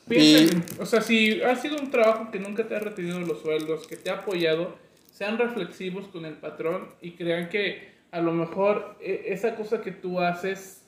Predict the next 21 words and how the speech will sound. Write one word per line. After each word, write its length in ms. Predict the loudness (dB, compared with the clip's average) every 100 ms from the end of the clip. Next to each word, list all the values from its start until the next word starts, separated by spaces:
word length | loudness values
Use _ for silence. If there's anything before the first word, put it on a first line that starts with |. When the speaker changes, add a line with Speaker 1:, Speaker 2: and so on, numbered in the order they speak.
| _ _ _ _ _ _
Speaker 1:
de 760 | -6 -2 0 0 0 0 -2 -6
generar 400 | -2 2 4 2
conflicto 540 | -2 -6 -6 -6 -6 -4
puede 200 | -4 -4
quebrar 280 | -2 2 2
una 140 | 0
empresa 680 | -4 -4 -4 0 2 2 0 -4
y 80 |
no 180 | -2 0
es 80 | -2
que 120 | -6
le 160 | -8 -8
quites 320 | -10 -14 -10
al 140 | -10 -8
patrón, 360 | -8 -6 -4
le 60 | -2
vas 160 | -2 -2
a 100 | -6
quitar 220 | -6 -4
el 140 | -2
empleo 320 | -2 -2 0